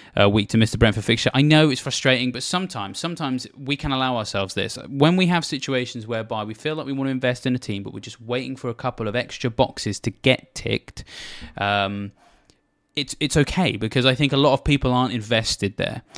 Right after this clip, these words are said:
So it gives us the opportunity to, to look. The fact it's a br-, the fact it's a difficult game is good for you 'cause it means you're not really losing too much for not going soon because other people aren't doing the same. You're not gonna get punished.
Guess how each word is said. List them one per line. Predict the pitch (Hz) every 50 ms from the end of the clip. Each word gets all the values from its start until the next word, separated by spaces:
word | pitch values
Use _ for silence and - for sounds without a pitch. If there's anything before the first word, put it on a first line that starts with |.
| - -
So | - - 131 123
it | 113 120 -
gives | 147 147 143 139
us | 135 -
the | 139
opportunity | 131 123 - 127 - - 123 120 113 101 107 110 107
to, | 95 - - - 120 110 -
to | - - - 120
look. | 127 131 - - - -
The | 127
fact | - - 139 135 -
it's | 139 131 -
a | 123
br-, | 123 143
the | - 131 135 131
fact | 147 131 - 139
it's | 131 127
a |
difficult | 113 113 - 131 - - 117 - 113 107
game | - 131 120 107 101
is | 104 - -
good | - 143 131 -
for | - 107
you | 101 98 -
'cause | - 123 110
it | 117 107
means | 120 127 127 123 120 110 - 127
you're | 117
not | 131 143 - - _ -
really | 127 123 117 117 139 156 156 151 143 131 131 127
losing | 127 127 127 131 131 131 131 123 123 120 117
too | 110 - 127 120
much | 113 104 95 - - -
for | 107
not | 107 101 104
going | 113 113 104 101 101
soon | - - 110 101 98
because | 101 - 113 107
other | 117 107 110
people | - - 127 117 110 107 104
aren't | 101 101
doing | 110 110 101
the | 98
same. | - 98 - - - - - _
You're | - 110 117
not | 123 120 113
gonna | 117 110 110
get | 110 107 - -
punished. | - - 110 98 110 - - -